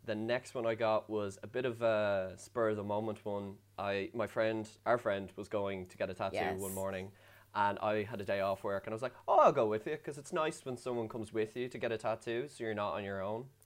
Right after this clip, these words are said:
Speaker 1: making a horrible decision.
Speaker 2: I hate people coming with me to get tattoos, if I'm honest.
Speaker 1: Oh,
Speaker 2: Yeah.
Speaker 1: really?
Speaker 2: Yeah.
Speaker 1: I like the kind of, like, someone just waiting on me, making sure I'm there. It's kind of like an operation.
Speaker 2: Oh, okay, fair enough.
Speaker 1: And, um, we were sitting on the bus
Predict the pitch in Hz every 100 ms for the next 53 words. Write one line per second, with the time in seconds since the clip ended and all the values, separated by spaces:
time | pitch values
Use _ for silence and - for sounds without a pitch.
0 | _ _ _ 104 98 101 101 98 98 98
1 | 92 - - 180 156 175 147 - 143 147
2 | - 147 156 156 147 - 151 151 - 156
3 | 160 156 156 180 170 185 208 214 185 185
4 | 139 104 92 - _ 95 185 185 - -
5 | 151 151 151 - 135 127 110 - - -
6 | 113 - 127 113 110 113 - - 104 110
7 | 113 123 120 123 123 101 107 113 110 104
8 | 101 104 113 117 147 110 110 104 104 104
9 | 104 120 440 508 - 160 214 - 170 165
10 | 277 - _ _ 110 113 113 110 110 107
11 | 104 101 - _ 117 113 - 139 117 110
12 | 98 113 101 -